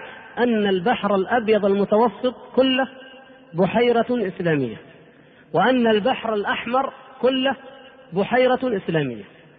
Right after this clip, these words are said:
ومنعت دخول السفن والبواخر النصرانية في البحر الأحمر من أوله إلى آخره، ووسعت ميناء عدن وجعلته م-، مقرا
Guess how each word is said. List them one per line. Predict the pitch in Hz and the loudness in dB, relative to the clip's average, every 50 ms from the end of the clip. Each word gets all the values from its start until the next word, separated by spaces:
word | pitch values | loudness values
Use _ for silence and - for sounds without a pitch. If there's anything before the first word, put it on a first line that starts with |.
| _ _ _ _ _ _ _ _ _ _ _ _ _ _ _ _ _ _ - - _ - | _ _ _ _ _ _ _ _ _ _ _ _ _ _ _ _ _ _ -20 -20 _ -2
ومنعت | 170 185 208 220 262 294 285 254 214 220 208 - 165 165 | 0 2 2 4 2 2 2 2 0 0 -2 -4 -6 -6
دخول | 202 - - 233 262 277 277 277 269 - - - - - - - - - | -6 -4 -2 0 0 2 2 0 0 -2 -10 -16 -20 -20 -20 -20 -14 -8
السفن | 175 180 175 - - 269 269 196 269 285 285 269 - - - | -8 -8 -8 -6 -4 -4 -2 -2 -2 -2 -2 -4 -8 -6 -4
والبواخر | 185 208 214 185 214 208 226 262 269 269 - - 269 269 226 - 202 | -2 -2 -2 0 0 2 2 2 2 0 0 -2 -4 -4 -4 -4 -4
النصرانية | 214 214 214 214 - - 214 208 208 208 233 254 262 277 285 - - - - - - | -2 -2 -2 -2 -4 -4 -2 -2 0 0 0 -2 0 0 -2 -2 -4 -14 -20 -12 -4
في | - | -4
البحر | 220 214 185 196 262 - 226 | -4 -2 -2 -4 -2 -2 -2
الأحمر | 233 208 208 233 - 202 196 180 165 | -2 -2 -4 -6 -6 -4 -4 -4 -4
من | 180 202 | -4 -4
أوله | 185 196 196 233 254 240 220 202 | -2 -2 -2 -2 -2 -2 -2 -4
إلى | 190 175 180 175 165 | -4 -4 -2 -2 -4
آخره، | 156 - - 143 120 - - - - - - - _ _ _ _ _ _ _ _ _ _ _ _ _ | -4 -4 -6 -6 -8 -8 -16 -20 -20 -20 -20 -20 _ _ _ _ _ _ _ _ _ _ _ _ _
ووسعت | - 151 180 196 202 196 190 - - - - 208 269 269 - - 240 202 185 196 - 202 | -6 -2 0 2 2 2 0 -2 -6 -8 -4 -2 -2 -2 -4 -4 -4 -2 -2 -2 -2 0
ميناء | 202 202 196 240 240 | -2 0 2 2 2
عدن | 220 190 220 240 208 262 269 262 - - - - - - | 2 0 0 0 -2 -2 -4 -4 -10 -16 -20 -20 -10 -6
وجعلته | 170 196 202 226 190 190 214 262 262 - - 208 208 208 196 - | -4 -2 0 0 0 2 0 0 -2 -4 -2 -2 0 0 0 0
م-، | 180 190 180 - - 170 | -2 -4 -4 -6 -6 -6
مقرا | 180 180 - 233 262 269 240 240 277 285 277 | -6 -4 -2 -2 -2 -2 0 -2 -2 -2 -2